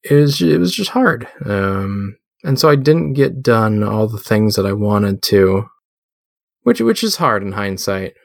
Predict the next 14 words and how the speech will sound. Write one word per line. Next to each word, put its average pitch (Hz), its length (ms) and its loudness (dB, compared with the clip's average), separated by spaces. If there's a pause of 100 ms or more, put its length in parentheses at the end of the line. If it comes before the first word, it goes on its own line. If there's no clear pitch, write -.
(240)
but, 98 360 -4 (320)
uh, 101 500 -8
progress 139 600 0
on 110 380 0
things 110 340 0
like 101 200 -2
the 110 60 -2
book 160 380 2 (300)
are, 107 600 2
that's 117 280 -2
at 113 100 0
an 107 80 -4
all-time 101 400 -4
high, 175 680 -4